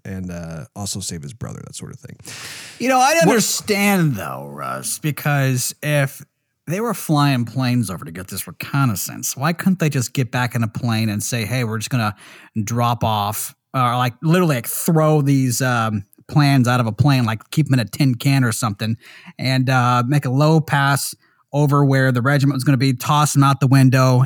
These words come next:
Speaker 2: and then, um, you know, behind their lines, of course, and so that their generals and lieutenants and sergeants could grab this and go, "Oh my goodness, okay, now we have,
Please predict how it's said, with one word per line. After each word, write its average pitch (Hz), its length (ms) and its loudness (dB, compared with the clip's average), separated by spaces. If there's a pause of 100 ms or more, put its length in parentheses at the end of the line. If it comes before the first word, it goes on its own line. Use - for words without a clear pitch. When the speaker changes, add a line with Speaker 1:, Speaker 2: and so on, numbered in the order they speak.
Speaker 2:
and 123 200 2
then, 120 320 4
um, 113 380 0 (880)
you 151 100 6
know, 143 100 4
behind 147 440 4
their 131 80 0
lines, 113 380 -4
of 98 100 -8
course, 104 380 -8 (400)
and 120 680 -4
so 143 160 -2
that 123 260 -2 (260)
their 143 300 2
generals 127 480 2
and 120 80 2
lieutenants 120 400 0
and 117 100 -2
sergeants 117 360 -2
could 110 120 -6
grab 131 260 0
this 123 160 -2
and 123 80 2
go, 117 140 -2
"Oh 233 120 2
my 131 160 2
goodness, 131 520 -2
okay, 165 240 -2
now 131 220 0
we 202 140 2
have, 151 520 0